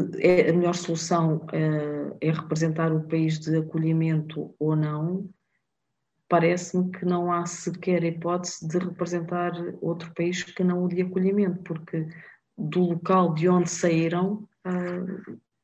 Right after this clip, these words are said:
o-, o-, não têm certamente condições para essa representação.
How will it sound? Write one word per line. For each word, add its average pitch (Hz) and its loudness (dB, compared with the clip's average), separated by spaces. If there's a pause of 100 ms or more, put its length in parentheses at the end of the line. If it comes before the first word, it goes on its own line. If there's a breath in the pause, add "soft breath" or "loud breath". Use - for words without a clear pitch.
(100)
o-, - -4
o-, - 0
não 180 2
têm 160 0
certamente 160 -4
condições 175 -4 (480 loud breath)
para 180 0
essa 175 -4 (300)
representação. 180 -2